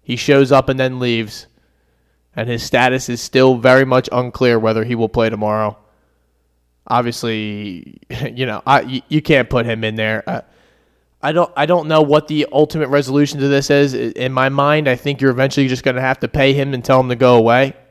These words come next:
so that you can focus on the guys that are here. I know that's not what people want to hear, and that's not what I wanna say or, or hear. But the longer this man's here, the longer he, the, the more he's just gonna create a distraction, and it's just gonna di-, divert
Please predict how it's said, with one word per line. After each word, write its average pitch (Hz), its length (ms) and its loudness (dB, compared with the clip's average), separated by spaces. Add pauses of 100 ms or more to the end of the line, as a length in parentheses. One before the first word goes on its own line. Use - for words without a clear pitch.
(720)
so - 120 -4
that 123 100 2
you 120 100 -2
can 120 140 -12
focus 135 360 2
on 131 120 0
the 120 80 -4
guys 127 240 2
that 127 100 0
are 120 80 2
here. 135 160 2
I 131 120 2
know 127 200 2
that's 127 240 0
not 127 280 -2
what 135 180 -2
people 135 240 -2
want 135 220 0
to 135 80 -4
hear, 135 280 0
and 127 140 -4
that's 127 160 -6
not 160 160 2
what 127 100 4
I 151 120 6
wanna 110 200 -2
say 113 300 -4
or, 101 280 -6
or 120 200 -4
hear. 107 280 -6 (1700)
But 135 120 -4
the 143 80 0
longer 180 240 6
this 170 180 4
man's 151 320 0
here, 151 160 2
the 135 100 -2
longer 143 340 2
he, 139 340 -2
the, 139 260 -12
the 139 160 -2
more 165 260 4
he's 185 140 0
just 165 160 -2
gonna - 140 -2
create 151 240 0
a 143 60 0
distraction, 143 720 -2
and 127 120 -4
it's 127 140 -8
just 151 220 -4
gonna 139 500 0
di-, 123 560 0 (320)
divert 147 800 2